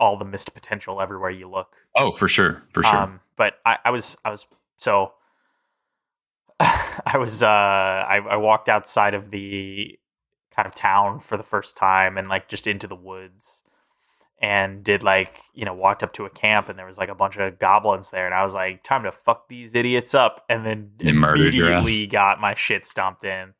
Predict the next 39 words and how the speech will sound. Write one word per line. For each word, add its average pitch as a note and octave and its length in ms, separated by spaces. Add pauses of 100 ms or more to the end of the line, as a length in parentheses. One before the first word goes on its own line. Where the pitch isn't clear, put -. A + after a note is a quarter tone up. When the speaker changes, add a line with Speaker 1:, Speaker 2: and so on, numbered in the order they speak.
(140)
Speaker 2:
Yeah. D2 460
Speaker 1:
And G#2 120
was G2 100
like, F#2+ 140
"Holy C3 440
fuck." - 360
So A#2 160
I, G#2+ 280
I, G#2+ 280 (320)
like, G#2 140
put C#3+ 140
my B2 60
serious D3+ 400
pants G2+ 400
on G2+ 240
and, G2 100
like, G2 200
took - 180
care A#2+ 240
of A#2 100
'em. G2 280 (640)
But G2 280
I, A2 140
I A2+ 140
expected C3 400
to A#2+ 80
just A2 180
waltz G#2+ 320
in A2+ 240
and, G2 120
like, F#2+ 360 (160)
you A2 140
know, F#2 260 (100)
mindlessly G2 440
Speaker 2:
Obliterate E2+ 580
'em. E2+ 240 (240)
Speaker 1:
Yeah, A#2 100
Speaker 2:
Yeah. G#2+ 420 (120)
Speaker 1:
and, G#2 240